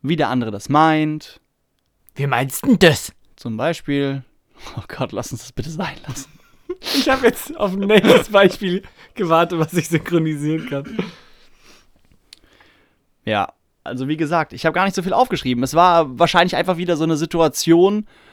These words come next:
Speaker 1: wo ich das gelesen hab und dann dachte, ah, das schreibe ich mir mal als Thema für einen Podcast auf.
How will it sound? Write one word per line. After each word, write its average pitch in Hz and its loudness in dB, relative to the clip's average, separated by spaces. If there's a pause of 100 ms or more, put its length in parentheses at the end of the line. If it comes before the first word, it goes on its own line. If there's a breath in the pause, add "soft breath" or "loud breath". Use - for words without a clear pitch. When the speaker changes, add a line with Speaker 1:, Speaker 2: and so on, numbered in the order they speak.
(160 soft breath)
Speaker 1:
wo 131 0
ich 165 -2
das 165 -4
gelesen 175 2
hab 175 2
und 170 -4
dann 143 2
dachte, 147 2
ah, 190 6
das 170 4
schreibe 135 2
ich - -6
mir 135 0
mal 120 0
als 120 -6
Thema 143 0
für 123 -4
einen 110 -4
Podcast 135 -2
auf. 123 2